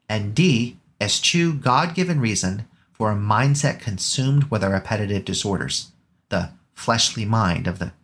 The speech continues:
Colossians text. Why does Saint Paul describe them as worshiping angels?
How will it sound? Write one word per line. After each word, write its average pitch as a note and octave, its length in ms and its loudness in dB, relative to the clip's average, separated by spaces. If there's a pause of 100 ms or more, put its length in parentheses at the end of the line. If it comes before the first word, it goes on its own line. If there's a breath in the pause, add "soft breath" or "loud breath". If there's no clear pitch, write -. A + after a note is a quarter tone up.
Colossians F#2+ 640 -6
text. - 520 -12 (1400 soft breath)
Why F#3 180 2
does C4 200 0
Saint D#3+ 240 -4
Paul C3+ 180 2
describe G#2 500 -2
them - 160 -8
as - 300 -10
worshiping F#2 600 -6
angels? - 560 -6